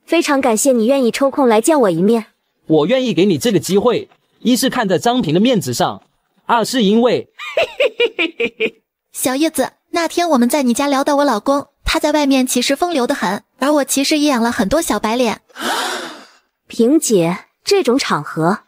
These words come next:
Speaker 1: 你说这些干嘛？
Speaker 3: 小叶子，其实我就是想告诉你，我们女人啊，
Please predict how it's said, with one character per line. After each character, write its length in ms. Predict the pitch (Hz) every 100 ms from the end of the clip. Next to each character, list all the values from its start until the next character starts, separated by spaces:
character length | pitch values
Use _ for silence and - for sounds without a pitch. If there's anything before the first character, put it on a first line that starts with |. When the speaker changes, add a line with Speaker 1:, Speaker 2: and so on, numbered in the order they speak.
| _
Speaker 1:
你 140 | 247 226
说 180 | 349
这 100 | 370
些 140 | 359 330
干 180 | 339 214
嘛？ 280 | 175 240 - _ _ _ -
Speaker 3:
小 240 | - 262
叶 140 | 311
子， 220 | - 254 - _ -
其 220 | - 311
实 120 | 320
我 140 | 302
就 80 | 233
是 140 | 180 -
想 160 | 233
告 180 | 320 330
诉 160 | - 262
你， 260 | 208 180 - _
我 160 | 269 262
们 160 | 285
女 100 | 277
人 180 | 233 220
啊， 180 | 262